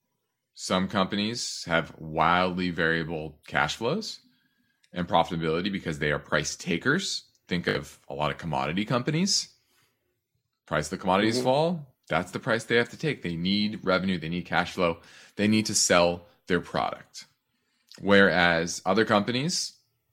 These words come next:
Speaker 1: think of consumer staples, they have pretty consistent cash flows and earnings, not very cyclical. They have some pricing power, uh, et cetera. So you need to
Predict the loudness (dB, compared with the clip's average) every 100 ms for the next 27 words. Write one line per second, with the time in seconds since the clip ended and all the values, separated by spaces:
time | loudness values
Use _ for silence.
0 | _ -6 -4 0 0 -2 -8 -4 -4 -2
1 | -2 0 0 0 -4 -12 _ _ 4 4
2 | 6 2 0 -2 -2 -4 -4 0 0 0
3 | 0 0 0 -2 -12 -14 _ _ _ _
4 | _ _ _ _ _ _ -2 4 4 2
5 | -6 -4 -4 -8 -4 -2 -2 -8 -12 -12
6 | -14 _ _ _ _ 0 0 2 0 0
7 | -2 -4 -6 -4 -4 -4 -10 -20 _ _
8 | _ 0 2 2 -4 -8 _ -6 -2 2
9 | 4 4 4 2 2 0 -4 -2 0 0
10 | -4 -8 _ _ _ 0 0 0 -2 0
11 | 0 0 -6 -12 _ _ _ _ -6 2
12 | 6 8 6 4 -4 _ _ _ _ 0
13 | 2 4 2 2 4 4 6 4 2 -2